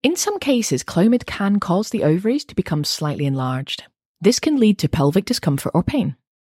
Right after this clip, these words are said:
Regular monitoring by your healthcare provider is really important to ensure your safety. So make sure that your clinic is keeping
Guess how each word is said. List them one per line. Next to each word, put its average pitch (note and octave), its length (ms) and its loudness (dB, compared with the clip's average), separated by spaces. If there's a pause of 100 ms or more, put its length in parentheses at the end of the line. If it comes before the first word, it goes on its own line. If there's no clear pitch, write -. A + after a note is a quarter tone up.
(240)
Regular G3+ 460 0
monitoring A#3+ 580 2
by F#3+ 160 0
your D3+ 140 4
healthcare D#3 460 -2
provider D3+ 720 0
is D#3 160 -4
really E3+ 380 2
important D3 720 -2
to - 140 -6
ensure D3+ 280 2
your F3+ 200 2
safety. - 480 -2 (580)
So - 140 -4
make B3 200 2
sure G3+ 240 4
that E3+ 140 2
your D3 140 4
clinic G#3+ 480 0
is F#3 80 -2
keeping E3 360 -2